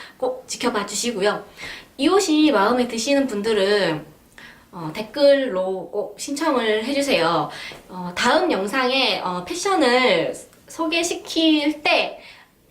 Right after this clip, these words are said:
이 옷에 대한 당첨자를, 어, 발표를 하는 걸로 하도록 하겠습니다.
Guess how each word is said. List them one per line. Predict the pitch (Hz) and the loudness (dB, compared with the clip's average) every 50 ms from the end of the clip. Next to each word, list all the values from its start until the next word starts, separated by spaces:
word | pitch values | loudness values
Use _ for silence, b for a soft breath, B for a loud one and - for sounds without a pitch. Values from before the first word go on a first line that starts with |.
| _ - | _ -6
이 | 285 294 302 | -4 -2 0
옷에 | - 208 202 214 - 285 269 254 | 2 2 2 2 2 2 2 2
대한 | 240 208 190 202 208 208 - | 2 0 -2 -2 -2 -4 -4
당첨자를, | - 185 180 - 233 233 226 220 208 180 156 175 262 302 349 381 381 - - - - - | -6 -8 -6 -6 -6 -6 -4 -4 -2 -2 2 4 4 4 4 2 0 -4 -8 -14 -18 -14
어, | - 180 170 180 170 - | -12 -10 -10 -10 -12 -12
발표를 | - - 190 175 180 180 - 277 269 247 247 247 311 | -6 -2 -2 -2 -2 -2 2 4 6 6 6 4 4
하는 | 330 349 349 320 | 0 0 0 0
걸로 | 294 165 165 190 247 247 - 277 - | 2 2 4 6 6 4 4 2 -2
하도록 | - 220 208 202 190 202 233 247 240 - - | -6 -8 -8 -6 -2 -2 0 0 -2 -2 -4
하겠습니다. | 277 254 254 254 - 220 165 143 139 143 - | -4 -4 -4 -4 -6 -8 -8 -6 -4 -6 -6